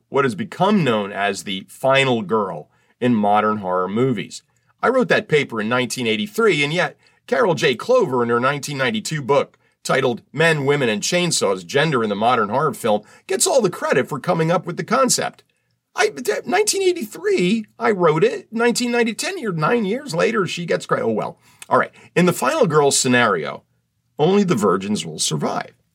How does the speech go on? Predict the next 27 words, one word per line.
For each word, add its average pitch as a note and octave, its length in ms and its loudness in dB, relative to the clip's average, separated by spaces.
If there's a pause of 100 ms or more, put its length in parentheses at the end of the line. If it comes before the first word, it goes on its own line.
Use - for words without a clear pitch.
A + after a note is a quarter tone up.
(400)
If F#2 160 -2
you F2 120 0
engage F2+ 400 2
in C#3+ 100 0
premarital A#2+ 500 0
sex, - 380 -4
drink G2+ 300 -4
alcohol, G2+ 680 -6 (340)
smoke - 440 -2
pot, - 320 -2 (440)
you - 200 0
are A#3 80 -4
dead G#2+ 520 0 (180)
meat. - 400 -14 (540)
It's - 160 0
just - 220 0
the - 80 2
way C#3+ 180 0
it A#2+ 100 -2
works F#3+ 300 0
in A#2 100 -2
these F2 200 -4
movies. E2+ 440 -10 (1000)
All A2 680 2
of F2+ 200 -6
these F2 240 -8
movies. E2 640 -14